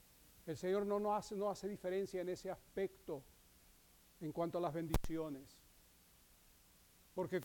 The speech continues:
leemos la palabra de Dios y encontramos mujeres piadosas ahí, ¿sí o no? Hasta, ah, y mujeres que habían sido idólatras, como Ruth,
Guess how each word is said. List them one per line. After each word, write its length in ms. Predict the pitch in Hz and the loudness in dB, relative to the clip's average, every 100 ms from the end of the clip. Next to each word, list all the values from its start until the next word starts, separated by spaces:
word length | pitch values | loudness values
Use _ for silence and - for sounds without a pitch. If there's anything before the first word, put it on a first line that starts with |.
| - | -2
leemos 340 | 220 170 202 208 | 2 4 6 6
la 120 | 202 | 6
palabra 360 | 185 196 202 196 | 8 10 10 8
de 140 | 190 | 4
Dios 340 | 202 240 - - | 6 6 4 0
y 140 | 175 | 4
encontramos 580 | 170 170 170 180 196 165 | 4 4 4 8 8 6
mujeres 400 | 165 156 185 180 | 2 0 0 -2
piadosas 640 | - 160 151 208 165 139 | 0 -2 0 -2 -6 -12
ahí, 160 | 143 143 | -10 -10
¿sí 180 | - 185 | -8 -6
o 100 | 190 | -4
no? 160 | 151 123 - - - - - - - - - - | -6 -12 -20 -20 -20 -20 -20 -20 -20 -20 -20 -4
Hasta, 460 | 170 175 - 170 - - | 0 0 4 4 2 -2
ah, 160 | 165 - | -8 -6
y 140 | 226 196 | -6 -4
mujeres 380 | 208 165 190 202 | 0 2 4 4
que 80 | 208 | 4
habían 180 | 196 | 4
sido 240 | 190 202 190 | 2 2 2
idólatras, 520 | 185 233 202 156 147 | 4 6 4 2 0
como 240 | 180 160 | 2 4
Ruth, 420 | 147 151 285 - | 4 6 6 4